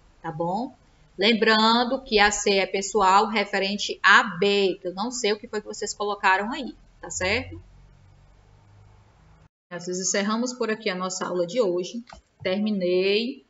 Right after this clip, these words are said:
o L V quatro de vocês, certo? Nós encerramos hoje na nossa aula, o nosso livro, o nosso L V quatro. E na nossa aula de quinta-feira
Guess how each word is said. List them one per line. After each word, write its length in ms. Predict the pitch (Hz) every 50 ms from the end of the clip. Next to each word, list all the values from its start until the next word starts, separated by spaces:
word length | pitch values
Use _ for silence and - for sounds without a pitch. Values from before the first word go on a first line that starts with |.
| _ _ -
o 140 | 180 180
L 260 | 180 190 220 240 262 254
V 160 | - 226 220 -
quatro 340 | - 208 180 175 170 - 170
de 100 | 160 175
vocês, 840 | 170 180 208 - - - 180 175 170 170 175 196 202 - - - _ _ _ _ -
certo? 380 | - - 170 165 175 180 -
Nós 160 | 175 175 170
encerramos 560 | 175 170 - 180 170 175 180 175 180 175 160 170
hoje 240 | 170 180 185 185
na 120 | 175 175 170
nossa 380 | 170 175 170 170 - 185 170
aula, 420 | 175 170 175 180 180 190 202 202 - _ _ _ _ _ _ _
o 60 | - 180
nosso 340 | 180 175 170 165 170 - 220 214
livro, 300 | 190 190 202 202 214 196
o 20 |
nosso 240 | 185 175 175 175 185
L 160 | 175 175 175
V 160 | 170 208 226
quatro. 500 | 226 - 196 180 175 185 180 - 233 233 - _ _ _ _ _ _ _ _ _ _
E 480 | - 269 285 302 330 370 415 - - 285
na 140 | 226 233 220
nossa 320 | 220 220 220 214 - 233
aula 400 | 214 208 202 185 185 185 185 180
de 140 | 175 - 247
quinta-feira 800 | 240 - 226 208 - 202 196 - - 190 190 196 196 180 170 180